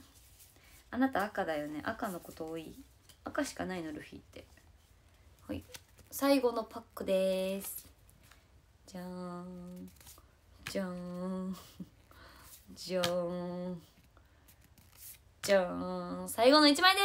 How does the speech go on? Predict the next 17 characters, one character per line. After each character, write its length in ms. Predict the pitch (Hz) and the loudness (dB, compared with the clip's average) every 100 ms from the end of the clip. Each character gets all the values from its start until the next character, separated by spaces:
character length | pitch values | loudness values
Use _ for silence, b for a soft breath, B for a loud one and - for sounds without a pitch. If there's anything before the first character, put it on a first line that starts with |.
| 403 | 2
す。 140 | - - - - - 427 453 453 440 - - - - - - _ - - - - - - - - _ _ _ | 0 -10 -20 -16 4 6 8 4 -4 -12 -14 -20 -20 -20 -20 _ -20 -20 -20 -20 -20 -20 -20 -20 _ _ _
で 80 | 277 | 10
ん！ 0 | 294 - 523 - - - B B B B - | 10 8 4 4 -8 -20 B B B B -8
<laughs> 100 | - | -2
絶 140 | - | 8
妙 180 | 269 277 | 10 10
四 240 | 277 277 | 10 10
時。 340 | 254 220 - - _ _ _ - - _ b b b b - - | 8 4 -6 -8 _ _ _ -20 -20 _ b b b b -20 -10
絶 260 | 196 - | -10 -6
妙 240 | 240 254 262 | -2 0 2
四 220 | 254 262 | 4 4
時 100 | 233 | 4
で 240 | 208 208 | 0 -2
す。 60 | 208 - - - _ - - _ - - | -4 -12 -20 -20 _ -20 -20 _ -20 -12
う 60 | 208 | -8
ー 500 | 226 247 262 254 226 | 0 6 8 8 4
ん。 200 | 175 | -4